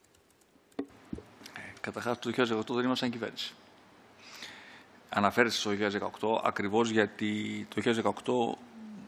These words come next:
έχει καταγραφεί στο συλλογικό υποσυνείδητο, ε, ε, ως ταυτισ-, ως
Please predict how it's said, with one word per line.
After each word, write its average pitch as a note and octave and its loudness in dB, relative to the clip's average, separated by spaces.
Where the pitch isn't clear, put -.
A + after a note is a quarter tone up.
έχει - -4
καταγραφεί G2+ 2
στο A2+ -4
συλλογικό G#2 0
υποσυνείδητο, A2+ -2
ε, G2 2
ε, - -2
ως A#2+ 6
ταυτισ-, A2+ 2
ως B2+ 0